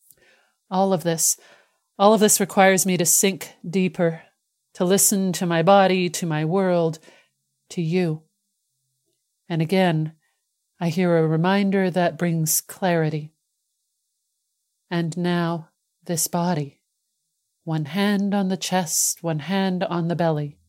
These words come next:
Remember to breathe. And now, this body. This body, this moment, this time.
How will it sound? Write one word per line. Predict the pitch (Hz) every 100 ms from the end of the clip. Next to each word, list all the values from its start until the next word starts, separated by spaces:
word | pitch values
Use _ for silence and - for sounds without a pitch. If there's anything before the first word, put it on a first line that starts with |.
| _ _ _ _ _ _
Remember | 170 175 175 170
to | 160
breathe. | 165 175 160 135 131 - _ _ _ _ _ _ _ _ _ _ _ _ _ _ _ _ _ -
And | 175
now, | 165 170 165 160 - _ _ _ _
this | 185 185 -
body. | 170 143 135 - _ _ _ _ _ _ _ _ _ _ _ _ _ _ _ _ _ _ -
This | 180 214 -
body, | 185 190 190 185 185
this | 160 202 202 - - _
moment, | 190 190 180 185 - - - _ _ _ _
this | 185 196 - - - _ -
time. | 196 202 175 156